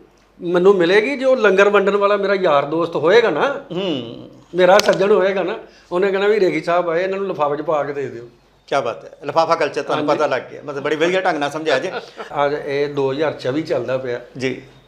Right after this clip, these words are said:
Speaker 1: ਤੇ ਤੁਸੀਂ ਯਾਦ ਕਰਾਤਾ ਮੈਨੂੰ। ਸੇਮ ਉੱਨੀ ਸੌ ਚੁਰਾਸੀ 'ਚ ਮੈਂ ਆਪਣੀ, ਜਨਵਰੀ ਉੱਨੀ ਸੌ ਚੁਰਾਸੀ 'ਚ ਪੱਤਰਕਾਰੀ ਸ਼ੁਰੂ ਕੀਤੀ ਸੀ।
Speaker 2: ਜੀ।
Speaker 1: ਤੇ ਅੱਜ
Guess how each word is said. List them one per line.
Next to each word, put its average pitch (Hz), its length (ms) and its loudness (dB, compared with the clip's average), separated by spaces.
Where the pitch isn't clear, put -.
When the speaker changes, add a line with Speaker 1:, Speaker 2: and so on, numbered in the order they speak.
Speaker 1:
ਤੇ 131 360 -2
ਤੁਸੀਂ 131 280 -8
ਯਾਦ 127 300 0
ਕਰਾਤਾ 123 420 -6
ਮੈਨੂੰ। 131 400 -8
ਸੇਮ 170 480 -4
ਉੱਨੀ 196 340 -4
ਸੌ 190 200 -4
ਚੁਰਾਸੀ 165 580 0
'ਚ 226 60 0
ਮੈਂ 226 160 0
ਆਪਣੀ, 190 420 -2
ਜਨਵਰੀ 165 420 2
ਉੱਨੀ 202 220 0
ਸੌ 226 120 -4
ਚੁਰਾਸੀ 175 440 0
'ਚ 180 60 -6
ਪੱਤਰਕਾਰੀ 175 500 -2
ਸ਼ੁਰੂ 151 240 -6
ਕੀਤੀ 135 320 -10
ਸੀ। 151 140 -12
Speaker 2:
ਜੀ। 123 280 -2
Speaker 1:
ਤੇ 170 260 2
ਅੱਜ 156 180 4